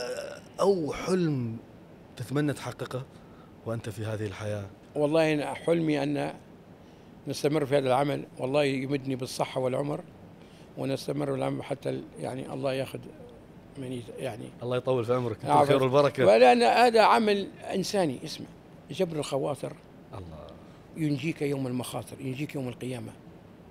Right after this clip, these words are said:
Speaker 2: إذا جبرت بخاطر إنسان، الله يجبر بخاطرك يوم القيامة. تعرف أنت لو في واحد معتكف، معتكف، ويجيك واحد يقول لك: "يا فلان،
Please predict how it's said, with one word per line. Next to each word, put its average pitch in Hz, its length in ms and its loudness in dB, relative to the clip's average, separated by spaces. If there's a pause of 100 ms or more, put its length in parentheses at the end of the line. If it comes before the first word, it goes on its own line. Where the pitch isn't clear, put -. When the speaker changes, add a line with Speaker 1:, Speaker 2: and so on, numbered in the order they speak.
(840)
Speaker 2:
إذا 139 160 0
جبرت 139 400 2
بخاطر 143 400 -2
إنسان، 139 480 -4 (640)
الله 147 240 2
يجبر 143 260 0
بخاطرك 139 480 -2 (560)
يوم 139 200 0
القيامة. 123 400 -6 (1300)
تعرف 202 280 4
أنت 202 220 0
لو 151 240 4 (280)
في 170 140 0
واحد 175 300 4
معتكف، 156 480 0 (480)
معتكف، 156 460 -2 (600)
ويجيك 143 380 0
واحد 139 240 4
يقول 139 140 -4
لك: 131 140 -6
"يا 131 80 0
فلان، 147 380 -4